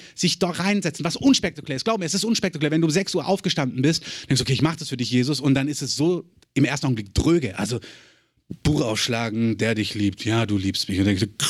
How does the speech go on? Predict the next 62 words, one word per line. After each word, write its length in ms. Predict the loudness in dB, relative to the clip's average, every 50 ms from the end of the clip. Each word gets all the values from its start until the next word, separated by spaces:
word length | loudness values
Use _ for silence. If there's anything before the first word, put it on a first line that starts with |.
| -2 -4 -6 -10 -16 -20 -20 -20 -20 -20 _ _
ich 100 | -10 -2
könnte 200 | 0 2 2 2
auch 60 | 0 -2
noch 80 | 0
mal 60 | 0
eine 100 | 0 0
Runde 240 | 2 2 2 2 0
pennen. 240 | 0 0 0 0 0
Es 180 | 2 0 0 0
fühlt 300 | 0 2 2 2 2 2
sich 140 | -2 0
nicht 180 | 2 2 2 0
spektakulär 600 | -2 -6 -8 -8 -8 -6 -4 -2 -2 -2 -4 -6
an. 160 | -8 -12 -12 -16 _ _ _ _ _ _ _ _ -6 -2
Und 140 | 0 2 2
das 140 | 4 4 2
möchte 160 | 2 2 0
ich 20 |
einfach 140 | -2 -2 -2
sagen, 100 | -2 -2
es 120 | -2 0
ist 120 | 0 2 2
nichts 300 | 2 2 2 -2 -4 -2
komisch, 320 | 0 2 2 2 2 0
wenn 100 | 0 -2
sich's 160 | -2 -2 -4
für 100 | -4 -2
dich 200 | 0 0 0 0
nicht 120 | 0 -2 -2
spektakulär 520 | -2 -2 -2 -2 -2 -2 0 0 2 2
anfühlt. 200 | 0 -2 -2 0 0
Und 60 | 0
du 0 |
denkst, 180 | 0 0 0 2
die 140 | 0 2 4
anderen 220 | 4 6 6 6
sind 120 | 4 2
wahrscheinlich 260 | 0 0 -2 -2 -2 -2
alle 160 | -4 -4 -4
Geistlicher, 420 | -4 -4 -4 -4 -4 -2 0 4
nur 160 | 6 6 6
ich 180 | 6 4 2 0
denk 180 | 0 0 0 0
mir, 100 | 0 0
Mann, 220 | 0 0 0 -2
ich 80 | -2 -2
könnte 180 | -2 -2 -2
auch 60 | -2
noch 160 | -4 -4 -4 -2
pennen 220 | 2 4 4 4
oder 160 | 4 2 0 -2 -4 -14 -12 -8
Facebook 440 | -4 -2 0 0 0 -2 -2 -2
ist 100 | 0 0
spannender. 480 | 0 0 4 4 4 4 4 0 -6 -12 _ _ _ _ _ _ _ _ _ _ _ _ _ _ _ _ _ -8 -4
Da 160 | -2 -2 -2
ist 160 | -2 0 2 2
nichts 220 | 0 0 -2 -4
komisch, 300 | -2 -2 -2 -2 -4 -4
das 140 | -2 -2 -2
ist 140 | -2 -2 -2
ganz 320 | -2 -2 -2 -2 -2 -4
normal. 300 | -4 -4 -4 -6 -8